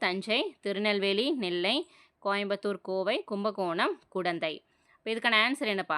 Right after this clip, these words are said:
ரெண்டு, மூணு, நாலு, ஒண்ணு. ஆப்ஷன் ஏ தான் வந்து சரி. So இந்த மாதிரி பொறுத்துக்களை கேட்கறக்கு வாய்ப்பு இருக்கு, டைரக்டா கேட்கறக்கும் வாய்ப்புகள் இருக்கு அதிகமா, சரிங்களா? மன்னார்குடி என்பதன் மறு பெயர் என்னப்பா? மன்னார்குடி, மதுரை, மண்ணை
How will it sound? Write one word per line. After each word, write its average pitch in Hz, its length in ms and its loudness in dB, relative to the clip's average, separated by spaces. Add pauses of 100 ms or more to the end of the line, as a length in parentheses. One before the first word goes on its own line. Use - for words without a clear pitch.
(200)
ரெண்டு, 202 320 -2
மூணு, 202 180 -4 (120)
நாலு, 175 220 -2 (120)
ஒண்ணு. 156 240 -8
ஆப்ஷன் 254 300 -6 (260)
ஏ 180 60 -6 (100)
தான் 196 140 -4
வந்து 160 160 -6 (100)
சரி. - 180 -8 (2250)
So - 140 4
இந்த 240 180 8
மாதிரி 254 240 12
பொறுத்துக்களை 214 480 6
கேட்கறக்கு 202 380 4
வாய்ப்பு 190 280 6
இருக்கு, 190 160 0 (120)
டைரக்டா 185 380 6
கேட்கறக்கும் 240 500 -2
வாய்ப்புகள் 165 440 2 (100)
இருக்கு 160 260 -6
அதிகமா, 147 300 -10 (140)
சரிங்களா? 208 300 -2 (560)
மன்னார்குடி 254 680 6
என்பதன் 208 320 2
மறு 190 160 2 (140)
பெயர் 170 180 2
என்னப்பா? 160 280 2 (460)
மன்னார்குடி, 190 580 0 (160)
மதுரை, 175 360 -2 (840)
மண்ணை 233 300 8